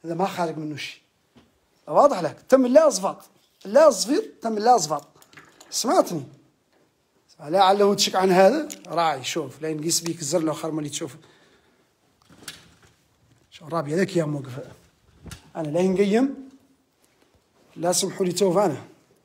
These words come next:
بعد المردة توقف.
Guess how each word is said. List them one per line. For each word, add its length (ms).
بعد 180
المردة 360
توقف. 560